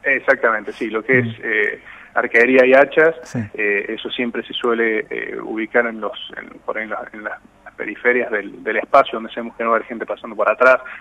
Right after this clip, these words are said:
Speaker 1: donde se pueden limitar bien los espacios, de
Speaker 2: Claro.
Speaker 1: los, los pasos a los costados, este, y bueno, eso siempre está muy, muy bien ordenado por justamente esto, es para poder seguir todo lo que es, eh, seguridad. Que si bien siempre se hace un tiro, eh,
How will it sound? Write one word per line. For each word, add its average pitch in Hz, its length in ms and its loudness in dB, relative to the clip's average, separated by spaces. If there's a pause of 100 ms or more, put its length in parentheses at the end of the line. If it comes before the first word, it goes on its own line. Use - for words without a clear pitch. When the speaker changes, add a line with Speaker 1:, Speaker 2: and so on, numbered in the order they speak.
Speaker 1:
donde 113 220 -8
se 104 60 -12
pueden 123 200 0
limitar 117 300 0
bien 123 140 -2
los 117 100 -4
espacios, 131 600 2
de 104 80 -4
Speaker 2:
Claro. - 160 -2
Speaker 1:
los, 135 240 -14
los - 140 -14
pasos - 400 -2
a - 60 -10
los 117 120 -12
costados, 127 540 2 (400)
este, 104 520 -6
y 104 100 -8
bueno, 104 200 -6
eso - 140 -12
siempre 107 300 -8
está 113 140 -4
muy, 107 360 -10
muy 117 200 -6
bien 120 160 -2
ordenado 120 480 6
por - 140 -2
justamente 117 500 -6
esto, - 160 -8
es - 60 -12
para 104 160 -4
poder - 260 -4
seguir 107 340 -6
todo 107 140 -4
lo 98 100 -8
que 104 100 -4
es, - 80 -12 (520)
eh, 95 160 -10 (100)
seguridad. 107 400 0 (260)
Que 131 120 -4
si 139 120 -2
bien 147 180 0
siempre 135 340 -6
se - 80 -2
hace - 160 -6
un 120 80 -6
tiro, 127 580 4
eh, 107 340 -6